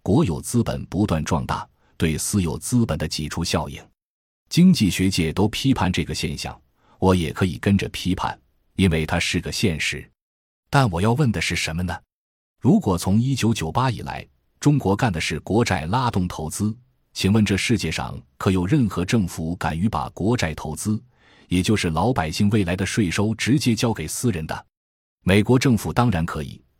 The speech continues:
因为它是以私人金融资本为主导的国家，它百分之八十七左右的G D P来源于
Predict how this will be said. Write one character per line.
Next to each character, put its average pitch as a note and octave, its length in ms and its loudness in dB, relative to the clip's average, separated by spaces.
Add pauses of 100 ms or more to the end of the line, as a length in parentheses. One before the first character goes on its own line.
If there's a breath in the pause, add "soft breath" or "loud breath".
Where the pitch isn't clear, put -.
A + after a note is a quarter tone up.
(300)
因 C3+ 160 6
为 G2+ 160 4
它 G2 160 0
是 F#2+ 120 0
以 D2+ 120 -4
私 - 260 0
人 F2 180 2
金 C#3+ 220 2
融 A2+ 160 4
资 C3+ 220 2
本 C2 180 -4
为 F2 160 0
主 G2+ 240 0
导 D2 100 -4
的 - 80 -10
国 C#2 200 -6
家， D#2 260 -2 (300)
它 F#2 120 2
百 E2 160 2
分 F#2 140 -2
之 F#2 140 0
八 G#2+ 180 0
十 G2 140 -2
七 B2+ 180 0
左 C#2 160 -4
右 C2 140 -8
的 - 280 -10 (120)
G A#2+ 180 6
D A2 140 4
P G2+ 200 0
来 D#2+ 140 0
源 F2 180 0
于 E2 240 -4